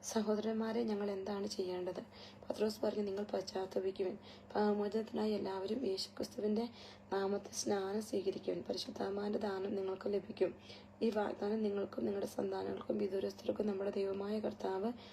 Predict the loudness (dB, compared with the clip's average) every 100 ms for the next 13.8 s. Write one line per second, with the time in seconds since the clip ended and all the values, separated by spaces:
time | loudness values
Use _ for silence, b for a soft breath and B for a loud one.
0 | B B 2 6 6 6 4 4 4 2
1 | 2 2 2 0 0 -4 -2 2 2 2
2 | -2 -2 -2 0 0 0 0 0 2 0
3 | -2 -2 -2 0 0 0 -2 -2 -2 2
4 | 2 2 2 2 4 4 2 -2 B B
5 | B 2 4 4 2 0 4 4 4 2
6 | 2 2 2 2 0 0 2 4 2 0
7 | -2 0 2 2 0 0 0 -2 0 0
8 | 2 4 4 2 B B B B -2 2
9 | 2 2 2 2 0 2 2 2 2 0
10 | 2 0 0 -2 0 0 0 0 -2 -4
11 | B B B B 0 2 2 2 2 2
12 | 4 4 2 0 -2 0 2 2 2 0
13 | 0 0 -2 -2 -4 -2 -2 -2